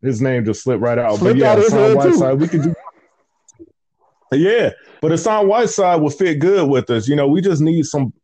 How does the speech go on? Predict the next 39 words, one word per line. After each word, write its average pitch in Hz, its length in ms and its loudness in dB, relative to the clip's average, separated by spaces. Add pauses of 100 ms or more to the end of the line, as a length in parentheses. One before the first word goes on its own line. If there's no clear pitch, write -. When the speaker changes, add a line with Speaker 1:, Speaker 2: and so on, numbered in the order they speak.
Speaker 1:
some 127 300 -6
other 131 280 0
people 135 320 -2
other 123 240 0
than, 117 360 -4
um, 104 400 -4 (300)
the 117 60 -4
guys 123 260 -2
we 139 120 0
have. 151 160 0
I - 20 0
like 170 280 0
Harrell. 175 420 -2
Harrell 160 320 0
plays 160 280 -2
well. 151 260 2
He 143 120 0
gets 147 220 -2
us, 139 140 -2
like, 135 200 -2
fourteen 143 500 -2
a 135 60 -2
game 135 360 -2
and 135 80 -2
all 131 160 0
that, 135 240 -2
but 123 240 0 (360)
Harrell 151 320 0
is 110 120 -6
too 135 160 -4
small. 147 560 -2 (320)
He's 127 160 -2
not 147 180 -2
gonna 131 140 -2
be 143 100 0
able 131 120 0
to, 113 200 -4 (220)
I 135 80 -4
mean, 131 340 -2